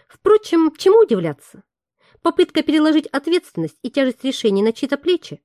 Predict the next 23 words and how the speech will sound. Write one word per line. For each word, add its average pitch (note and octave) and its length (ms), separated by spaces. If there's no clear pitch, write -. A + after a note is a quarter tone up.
когда C#4+ 180
сам G#3+ 300
сидишь - 380
по B3+ 80
горло A3 260
в - 80
помоях, C#4+ 540
редко C#4 320
дает F#3+ 260
хорошие F3 420
результаты. - 580
Известное A3 560
дело. E3 320
Спасение F#3+ 720
утопающих — - 760
дело D4+ 280
рук D4+ 120
самих A3+ 380
утопающих. - 760
Для D4 160
неопытных E4 480
лесорубов D#4+ 480
характерно, F3+ 720